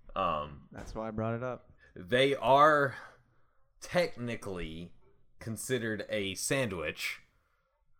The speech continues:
Speaker 1: but like a lot of things, they are their own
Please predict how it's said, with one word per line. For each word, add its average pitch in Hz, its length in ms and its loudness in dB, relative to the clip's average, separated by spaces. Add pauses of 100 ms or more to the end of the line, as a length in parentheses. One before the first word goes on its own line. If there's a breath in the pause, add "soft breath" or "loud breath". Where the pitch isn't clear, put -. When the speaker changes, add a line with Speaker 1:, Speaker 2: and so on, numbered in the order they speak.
(480)
Speaker 1:
but 113 580 2 (840)
like 107 200 -2
a 117 60 0
lot 120 240 2
of 113 100 0
things, 98 340 -6
they 113 140 0
are 110 160 6
their 101 340 2
own 113 600 2